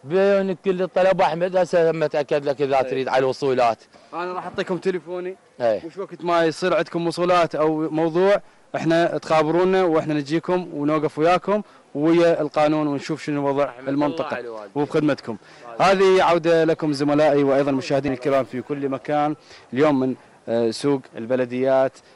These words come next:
Speaker 2: وسوق الميت، واطلعنا على الواقع اللي موجود بالمنطقة ونقلك-، نقلنا لكم بصورة، آه،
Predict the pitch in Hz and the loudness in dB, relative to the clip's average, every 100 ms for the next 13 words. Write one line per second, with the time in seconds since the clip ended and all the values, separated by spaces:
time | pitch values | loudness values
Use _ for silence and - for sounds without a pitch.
0 | _ - 123 127 - 127 120 123 135 135 | _ -4 -2 0 -2 -6 -4 -2 -2 -2
1 | 127 123 123 127 131 123 127 117 120 127 | -6 -4 -4 -2 -2 0 0 0 2 2
2 | - 113 110 113 110 139 151 151 151 160 | 2 -2 -2 -6 -6 -4 -2 -2 -2 -2
3 | 160 170 160 - - - 120 127 127 120 | 0 0 0 -12 -20 -8 -6 -4 -4 -6
4 | 135 131 131 113 113 127 127 135 135 131 | -4 -4 -4 -8 -10 -8 -6 -4 -4 -4
5 | 131 139 139 - - - - 120 123 - | -6 -6 -6 -8 -20 -20 -6 -4 -2 -4
6 | - 160 127 | 0 2 2